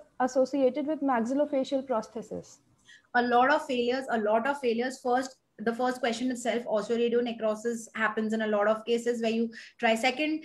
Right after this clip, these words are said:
Speaker 2: the patient just does not adapt. You have a ulcerative tissue, you have friction everywhere. If the patient is, uh, say, for example, very close to when he's finished his radiotherapy,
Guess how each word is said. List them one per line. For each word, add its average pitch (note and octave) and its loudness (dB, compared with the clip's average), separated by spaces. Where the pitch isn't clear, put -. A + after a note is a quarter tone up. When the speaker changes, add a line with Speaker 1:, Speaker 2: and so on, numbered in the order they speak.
Speaker 2:
the A#3+ 2
patient B3+ 0
just A3+ 2
does A3 -8
not A3 0
adapt. C#4 4
You B3+ 0
have A3+ 2
a A3+ 2
ulcerative A#3+ 2
tissue, D4 -2
you C4+ 0
have A#3+ 0
friction E4 -2
everywhere. D4+ 0
If B3 2
the C#4 4
patient C#4 0
is, C4 4
uh, B3 4
say, C4+ -4
for B3+ -2
example, A#3 2
very B3 0
close C4 2
to C#4 -6
when B3+ 0
he's C4 -2
finished A#3+ -6
his A#3 -2
radiotherapy, D#4+ 0